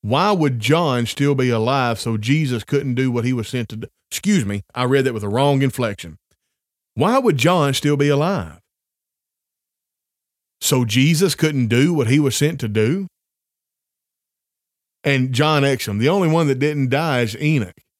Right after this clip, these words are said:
And incidentally, well, no, he wasn't the only one that didn't die. Elisha was caught up. Enoch was caught up. Was there a third? I don't think so.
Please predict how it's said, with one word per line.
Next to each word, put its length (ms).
And 440
incidentally, 640
well, 100
no, 220
he 100
wasn't 300
the 100
only 300
one 220
that 80
didn't 240
die. 320
Elisha 600
was 160
caught 320
up. 340
Enoch 380
was 140
caught 340
up. 300
Was 160
there 180
a 60
third? 500
I 60
don't 160
think 180
so. 280